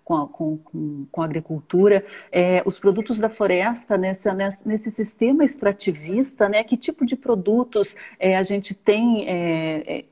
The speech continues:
na, na floresta amazônica, dentro de, dessas reservas extrativistas? Só pra gente citar exemplos, assim, pras pessoas compreenderem melhor.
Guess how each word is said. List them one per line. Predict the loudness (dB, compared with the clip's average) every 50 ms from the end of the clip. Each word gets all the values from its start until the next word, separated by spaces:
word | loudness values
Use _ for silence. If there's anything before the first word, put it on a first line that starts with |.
| -10
na, | -4 -2 0 0 0 0 0
na | 0 0 0 0
floresta | 2 0 -2 0 0 -2 -4 -6
amazônica, | -6 -6 -6 -2 -2 -2 -2 -2 -2 -4 -2
dentro | 0 2 2 2 2 0 0
de, | -2 0 -2 -2
dessas | -2 -2 -2 -2 -2 0 -2 -4 -4 -2 -4 -6 -8 -8
reservas | -8 -8 -6 -2 0 0 0 -2 -4 -12 -14
extrativistas? | -14 -10 -4 -4 -4 -4 -4 -8 -8 -6 -2 -2 0 0 2 -2 -2 -2 -4 -20 -14 _
Só | -4 -2
pra | 0 0 2
gente | 2 2 0 0
citar | -2 0 0 2 2
exemplos, | 2 0 2 2 2 2 2 0 0 2 0 0 0 0 -6 -8
assim, | -8 -8 -6 -4 -6
pras | -4 -4 -4 -2
pessoas | -2 -2 0 2 2 0 0
compreenderem | -2 -6 -4 0 0 0 2 2 2 2 2 0 -2 -4 -8 -14 -14 _
melhor. | 0 2 4 4 4 4 4 2 0 -4